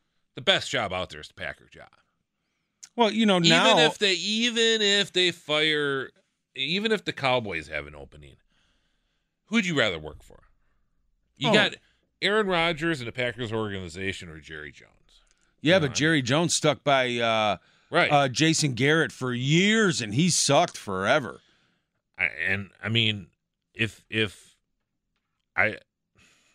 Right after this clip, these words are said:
Speaker 1: I, I don't know. I don't know if they're gonna fire
Speaker 2: All
Speaker 1: him
Speaker 2: the
Speaker 1: or not.
Speaker 2: national shows this last week are talking, what's the better job, the Packers or the Cleveland Browns? Okay, and yes,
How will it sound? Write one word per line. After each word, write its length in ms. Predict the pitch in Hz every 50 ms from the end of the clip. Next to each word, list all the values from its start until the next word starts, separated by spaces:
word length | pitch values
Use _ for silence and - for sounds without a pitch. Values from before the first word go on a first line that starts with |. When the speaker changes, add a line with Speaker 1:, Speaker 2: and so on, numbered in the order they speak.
| _ _ _ _
Speaker 1:
I, 340 | - 104 123 107 101 123 139
I 40 | 135
don't 160 | 120 98 85
know. 180 | 78 73 71 -
I 120 | - 90 101
don't 140 | 104 104
know 100 | 98 95
if 80 | 90 -
they're 120 | - 95 85
gonna 140 | 82 78 78
fire 180 | - 85 - 196
Speaker 2:
All 160 | 214 240 269
Speaker 1:
him 40 | 285
Speaker 2:
the 60 | 285
Speaker 1:
or 20 | 262
not. 40 |
Speaker 2:
national 520 | 226 208 214 220 226 - 180 190 180 170 147
shows 460 | - - 165 156 156 165 156 127 107
this 220 | 117 120 110 -
last 380 | 120 127 131 135 139 127 113 -
week 260 | 107 120 139 131 -
are 100 | 101 95
talking, 560 | 92 - 123 127 127 131 127 - 117 104 98 - _ _ _ _ _ _ _ _ _ _
what's 400 | _ - 110 151 180 185 - -
the 120 | - 240 220
better 340 | 180 190 180 175 170 175 165
job, 500 | 147 117 135 139 120 104 82 - - - _
the 80 | - 120
Packers 640 | - - 110 135 135 139 143 - 180 196 208 208 170 - - -
or 160 | 156 175 175
the 120 | 156 170
Cleveland 600 | 165 - - 147 160 180 190 165 180 202 190 180 156
Browns? 600 | 143 135 123 117 104 80 64 57 - - - - _ _ _ _ - - - _ _ _ _ -
Okay, 520 | 143 147 147 - - 165 156 156 156 156 - -
and 240 | 165 160 151 151
yes, 480 | 151 156 165 165 151 131 98 - - -